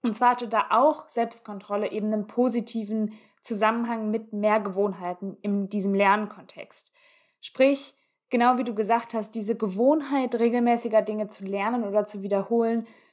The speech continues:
führt halt dazu, dass man weniger Selbstkontrolle aufbringen muss, um in gewissen Zeiten dann nochmal zu den Karteikarten zu greifen, sozusagen. Und das wird dann wenig-, das wird dann im Paper als weniger Lern-Freizeitkonflikt beschrieben. Ich glaub, das ist recht selbsterklärend,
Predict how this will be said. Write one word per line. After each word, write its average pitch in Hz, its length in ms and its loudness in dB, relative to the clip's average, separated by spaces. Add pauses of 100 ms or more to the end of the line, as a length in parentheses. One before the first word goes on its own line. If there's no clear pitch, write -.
(160)
führt 262 280 4
halt 233 200 4
dazu, 226 280 4
dass 214 160 -4
man 214 180 -2
weniger 220 320 2
Selbstkontrolle 208 640 0
aufbringen 196 420 0
muss, 214 400 -6
um 262 280 6
in 233 180 4
gewissen 226 340 2
Zeiten 220 460 0
dann 226 220 2
nochmal 214 320 0
zu - 120 -4
den 214 120 2
Karteikarten 190 840 -2
zu 208 120 -2
greifen, 185 460 2
sozusagen. 180 840 -10 (340)
Und 226 80 0
das 226 140 2
wird 233 140 0
dann 240 380 0
wenig-, 226 440 -4 (120)
das 226 380 0
wird 220 140 -6
dann 226 160 6
im 208 120 -6
Paper 226 300 -4
als 196 220 -4
weniger 208 580 2 (100)
Lern-Freizeitkonflikt 202 1400 -2
beschrieben. 185 560 -10 (360)
Ich - 60 -18
glaub, 233 120 2
das 247 180 -2
ist 220 100 -10
recht 220 200 -6
selbsterklärend, 226 800 -6